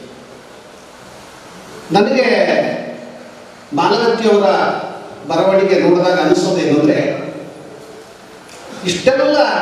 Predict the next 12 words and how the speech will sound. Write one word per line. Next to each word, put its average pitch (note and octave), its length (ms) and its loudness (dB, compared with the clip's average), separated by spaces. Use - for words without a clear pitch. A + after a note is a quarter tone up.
ವಿಮರ್ಶೆಗಳು A3 640 2
ಬಂದಿವೆ, G3+ 320 2
ಆದರೆ - 600 2
ಅವರ - 300 4
ಬಗ್ಗೆ A#3+ 280 2
ಹೇಳಬೇಕಾದ C4 640 4
ಇನ್ನೇನೋ C4+ 340 4
ಉಳಿದಿದೆ. G3+ 800 2
ಅದು - 180 0
ಅವರ F#3+ 220 0
ವಿಶಿಷ್ಟ G#3 480 2
ಬರವಣಿಗೆಯ G3+ 680 2